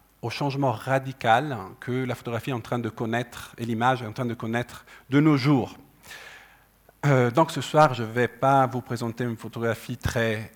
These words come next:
glamour, très drôle. C'est plutôt un constat, un tour d'horizon sur, un, sur l'état de l'art et sur les implications, pas seulement, euh, esthétiques, mais aussi, euh, sociales, culturelles, économiques, de médium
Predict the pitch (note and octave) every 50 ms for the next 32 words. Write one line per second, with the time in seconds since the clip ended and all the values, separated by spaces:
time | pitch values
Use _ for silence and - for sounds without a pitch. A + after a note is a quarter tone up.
0 | - - - A#2 A#2 A#2+ A#2+ A#2 B2 C3 C#3 D3+ C#3+ - - - - B2 A#2 A#2+
1 | A#2 A#2 A#2 B2+ D3 E3+ D#3+ C3 A2 G2+ - - - - C3 - D#3 C#3 B2+ -
2 | - C3+ - - - C3+ B2+ C3+ D#3 D#3+ C3+ B2 - - D3 D3 C#3 C#3+ A#2+ C3+
3 | B2+ A2+ A2 B2+ B2+ C3+ D3 D#3 - - - - - - - - - - C#3+ C#3
4 | A#2+ C3+ A#2+ A#2 A2 G2 F2+ C#2 - - - A#2 B2 A#2 - C#3 C3+ C3 B2+ B2
5 | B2 B2+ C#3 D3+ E3 F#3 F3+ - - C#3+ C3 B2+ - - - - D#3 C#3+ C3+ C3
6 | A#2+ B2 A#2 A2+ - C3 B2 - C3+ A#2 - - - C#3+ C#3 D3 E3 F3 - -
7 | - - - - - - _ _ _ _ _ D#3+ D#3 D3+ - - - C#3+ C#3 C3+
8 | C3+ C3+ C3+ C3+ C3+ B2+ B2 A#2+ - - A#2+ - - B2 B2 - - - A2+ -
9 | - - D3+ D#3 D#3 - B2 A#2 A#2+ A#2 - - - - D3 D3 D3 C3 A#2 A2
10 | G2+ A2 - - A#2+ G#2+ - - A#2+ B2 C#3+ D#3+ D3+ C3+ - - A2+ - - A2
11 | G#2 A2+ B2+ C#3+ C#3+ - A2+ - - A#2 A2+ A2 A2+ B2 - - - - - -
12 | - - G#2 A2 A2+ A#2+ B2 - A2+ A2+ G#2+ G#2+ G#2 A2 A2+